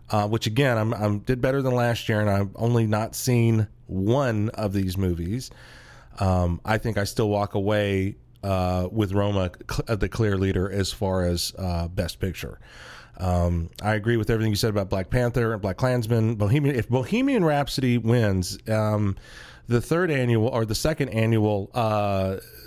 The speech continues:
Todd versus Jeff, uh, Oscar prediction show, oof, will have lost a little air, and I think, uh, Hollywood would have lost a little bit of air and credibility. However, they're doing a great job of chopping themselves down anyway, so I don't know <laughs> whether or not th-,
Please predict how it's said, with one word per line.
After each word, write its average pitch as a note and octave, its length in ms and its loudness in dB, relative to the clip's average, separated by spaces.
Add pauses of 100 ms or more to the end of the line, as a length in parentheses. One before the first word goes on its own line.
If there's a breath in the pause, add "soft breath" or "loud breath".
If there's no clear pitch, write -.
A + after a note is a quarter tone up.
(320)
Todd A#2 280 0
versus G#2+ 340 0
Jeff, A2 480 -2
uh, G2 440 0
Oscar A2 360 -2
prediction A2 460 0
show, F#2+ 400 2 (640 loud breath)
oof, C3 320 2
will A#2+ 120 2
have C#3+ 220 0
lost D3 380 0
a B2+ 40 0
little A2+ 300 0
air, F#2+ 280 2
and F#2 80 0
I A2 80 2
think, B2 420 -2 (100)
uh, G#2+ 200 0
Hollywood A2+ 440 0
would G2+ 240 0
have F#2+ 120 -2
lost G2+ 340 -2
a A2 40 -2
little G2+ 260 0
bit F#2+ 160 0
of F#2+ 120 -2
air F2+ 420 0 (340 loud breath)
and G2 100 0
credibility. F#2 640 2
However, C3 560 0
they're A2+ 120 0
doing C#3+ 220 2
a C3 60 2
great C3 260 2
job A#2+ 280 0
of G#2+ 60 -6
chopping A2 360 0
themselves G#2 420 0
down F#2+ 220 0
anyway, F#2 520 2
so F#2+ 220 -2
I F#2+ 80 0
don't G2 160 -2
know G2 220 2
<laughs> F2+ 40 -2
whether G#2+ 300 2
or B2 40 -4
not A#2+ 380 0 (400 loud breath)
th-, G#2+ 200 -2